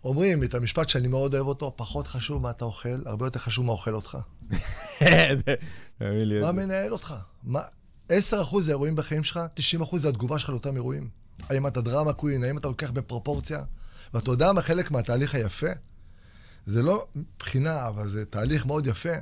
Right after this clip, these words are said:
Speaker 1: ואנשים רובם לא יעשו אותו כי הם מפחדים מהתוצאה.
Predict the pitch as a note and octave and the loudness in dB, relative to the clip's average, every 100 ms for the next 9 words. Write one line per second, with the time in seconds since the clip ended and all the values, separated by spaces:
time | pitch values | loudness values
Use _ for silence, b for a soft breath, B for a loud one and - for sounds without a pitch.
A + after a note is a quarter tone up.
0 | C3 A#2 A#2 A2+ D#3+ D3+ B2+ C#3 D3 C3+ | -4 -4 -2 0 2 2 4 4 4 4
1 | C#3+ B2+ - D#3+ D3 - A#2+ A#2+ - A#2 | 4 2 0 -2 -2 -2 -2 -2 -4 -4
2 | B2 C#3+ C#3+ A#2+ G#2+ B2 C#3 | -2 0 -2 -2 -4 -2 -2